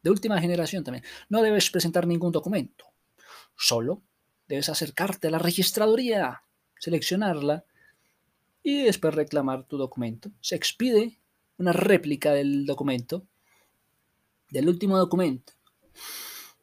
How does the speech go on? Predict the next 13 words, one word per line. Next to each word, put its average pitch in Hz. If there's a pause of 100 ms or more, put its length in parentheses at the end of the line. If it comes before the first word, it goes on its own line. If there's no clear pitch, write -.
(600)
Ok, 165 (120)
una 240
vez 208
está 165
confirmada 135
esta 139
solicitud, 139
dentro 143
de 135
las 131
veinticuatro 147
horas 143
siguientes, 139